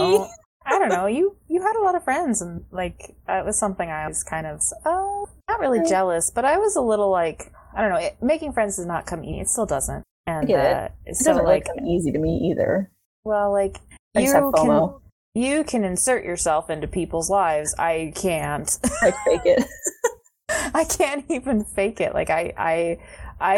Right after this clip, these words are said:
Speaker 1: have no idea how to make small talk. <laughs> Like, I have no idea how to
Speaker 2: <laughs>
Speaker 1: talk to human people. So,
Speaker 2: Can I give you a
Speaker 1: like,
Speaker 2: hint?
Speaker 1: human people.
Speaker 2: Not that it matters so much now that you're thirty and have a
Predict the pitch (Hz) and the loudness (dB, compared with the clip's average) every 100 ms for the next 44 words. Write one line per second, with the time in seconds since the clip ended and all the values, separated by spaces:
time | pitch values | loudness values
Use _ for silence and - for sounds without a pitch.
0 | 214 233 220 190 175 190 190 180 175 165 | 4 2 0 0 0 2 2 0 -2 -4
1 | - 160 170 165 - - - - - - | -4 -4 -4 -4 -4 -6 -6 -8 -18 -20
2 | - 233 202 196 208 240 285 370 311 277 | -8 -4 0 2 4 4 4 4 4 2
3 | 240 254 247 247 - - - - 262 392 | 2 0 0 -2 -10 -14 -6 0 0 0
4 | - 302 226 226 226 381 269 - - - | -2 0 0 0 0 2 2 -2 -10 -10
5 | 277 - 269 - - - - - 220 226 | -2 0 2 0 -8 -20 -20 0 4 6
6 | 226 214 214 214 427 208 - 147 - - | 6 6 8 6 6 2 -2 -6 -4 -4
7 | - 208 202 196 - 175 180 - 175 165 | 2 2 6 6 6 4 4 2 2 2
8 | 175 170 165 165 165 160 175 - - 175 | 2 2 4 4 6 4 2 -4 -4 2
9 | 165 165 160 160 156 156 165 170 | 4 4 4 4 2 2 2 2